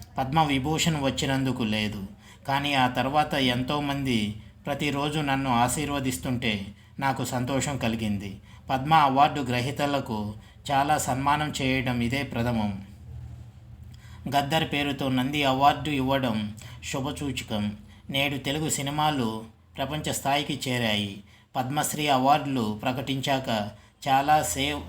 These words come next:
చాలా సేపటికి పద్మవిభూషణ్ ప్రకటించడం వెనుక ప్రధాని మోడీ వ్యూహం ఉంది. ముందుగా పద్మశ్రీ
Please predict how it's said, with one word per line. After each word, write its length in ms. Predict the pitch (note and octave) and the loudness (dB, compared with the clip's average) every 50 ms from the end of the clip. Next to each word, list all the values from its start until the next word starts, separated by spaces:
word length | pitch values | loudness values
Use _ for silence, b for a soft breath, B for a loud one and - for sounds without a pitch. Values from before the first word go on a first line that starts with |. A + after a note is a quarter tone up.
| C#3 C#3+ C3+ B2+ B B B B B - - - - - - - | -10 -12 -12 -12 B B B B B -20 -20 -20 -20 -12 -4 0
చాలా 300 | C#3+ C#3 C#3+ D3 D3+ D3+ | 2 4 4 6 4 4
సేపటికి 840 | C#3+ - - C#3+ D3 C#3 D#3+ D3 D3+ D3+ - C#3 B2+ A#2 A2 G#2+ - B B B B B B | 2 0 -2 -2 -2 -2 -2 -4 -4 -4 -2 0 0 0 0 -2 -4 B B B B B B
పద్మవిభూషణ్ 960 | C#3+ C3 C3 C#3+ E3 E3 D3 C#3 C3+ C3+ D3 D#3 E3 D#3+ - - F3 D#3+ D#3 D3+ | -4 -4 -2 0 0 0 0 0 -2 -2 -2 -2 -2 0 0 0 0 0 -2 -2
ప్రకటించడం 880 | - D3+ C3+ B2+ C#3 - D3 C#3 C3 D3 C#3 A#2+ A#2+ A2+ A2 G#2+ G#2+ G#2+ - B B B B B B B | -2 -4 -2 -2 -4 -4 -4 -4 -2 -2 -2 0 0 -2 -2 -4 -6 -8 -10 B B B B B B B
వెనుక 220 | C#3 C3+ C#3 C#3+ | -4 -4 -4 -2
ప్రధాని 520 | C#3+ C#3 B2+ B2 C3+ C3 C#3+ D3 D#3 D#3 D#3 | -2 -2 -2 0 0 4 4 4 4 2 0
మోడీ 380 | D3 C#3 C#3 C#3 D3 D3+ D3 | -2 -2 -2 -2 -2 -2 -2
వ్యూహం 460 | C#3 B2+ B2+ C3 C3+ A2+ A#2+ D3+ C#3 B2 | 0 2 2 2 0 0 -2 0 0 0
ఉంది. 380 | A2+ A2 G#2+ G2+ G#2 G2+ G2 G2+ - b b b b b - | 2 2 0 0 -2 -4 -8 -10 -16 b b b b b -8
ముందుగా 400 | C3 C#3 D3 D3+ D#3 D3+ D3+ D3 | -6 -4 -2 -2 0 0 0 0
పద్మశ్రీ 800 | C3+ - C#3 B2 B2+ D3 D3+ C#3+ - - F3 D#3 D#3+ D#3+ D3+ | 0 0 -2 -2 -2 -2 -2 -2 -2 -2 -2 -2 -4 -4 -4